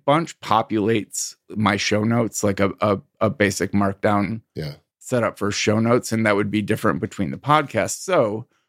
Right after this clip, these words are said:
Speaker 1: when I launch the podcasting bunch, it asks me which podcast I'm recording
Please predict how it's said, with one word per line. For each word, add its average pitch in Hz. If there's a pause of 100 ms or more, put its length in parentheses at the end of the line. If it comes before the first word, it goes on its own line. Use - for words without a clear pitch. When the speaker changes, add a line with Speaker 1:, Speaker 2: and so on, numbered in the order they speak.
(240)
Speaker 1:
when 131
I 110
launch 131
the 120
podcasting 101
bunch, 95
it 101
asks 92
me 98
which - (540)
podcast 113
I'm 107
recording 113